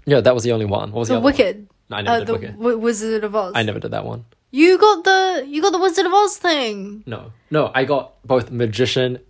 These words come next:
Speaker 1: and, like, a supporting role in Bugsy Malone.
Speaker 2: No, you got something in Wizard of
Speaker 1: I
Speaker 2: Oz
Speaker 1: never did
Speaker 2: and you
Speaker 1: Wizard of
Speaker 2: dropped
Speaker 1: Oz.
Speaker 2: out 'cause you couldn't sing.
Speaker 1: No, that was the Bugsy Malone one.
Speaker 2: Oh, okay, well then I don't know.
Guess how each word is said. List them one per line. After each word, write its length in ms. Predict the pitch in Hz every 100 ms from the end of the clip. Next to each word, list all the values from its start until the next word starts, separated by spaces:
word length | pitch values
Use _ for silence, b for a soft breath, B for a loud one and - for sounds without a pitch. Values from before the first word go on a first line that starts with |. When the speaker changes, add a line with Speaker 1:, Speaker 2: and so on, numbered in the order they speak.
| _
Speaker 1:
and, 380 | 127 117 113 104
like, 180 | 104 92
a 140 | 95
supporting 460 | - 117 113 101 95
role 280 | 95 104 101
in 80 | 95
Bugsy 280 | 104 101 101
Malone. 400 | 101 104 110 - _
Speaker 2:
No, 320 | 339 415 427
you 220 | 392 339 359
got 320 | 427 277 240
something 300 | 349 320 339
in 100 | 320
Wizard 240 | 320 311
of 80 | 320
Speaker 1:
I 40 | 285
Speaker 2:
Oz 200 | 294 285
Speaker 1:
never 100 | 233
did 20 |
Speaker 2:
and 80 | 277
you 60 |
Speaker 1:
Wizard 120 | 269 285
of 60 | 247
Speaker 2:
dropped 40 |
Speaker 1:
Oz. 140 | 285 269
Speaker 2:
out 60 |
'cause 180 | - 254
you 60 | 254
couldn't 220 | 262 233
sing. 420 | 294 269 196 180
Speaker 1:
No, 100 | 127
that 140 | 117 113
was 140 | 98
the 60 | 110
Bugsy 280 | 104 95 98
Malone 280 | 104 104
one. 140 | 110 107
Speaker 2:
Oh, 140 | 208 196
okay, 200 | 196 180
well 160 | 185
then 140 | 180 180
I 40 |
don't 200 | 185 185
know. 240 | 180 180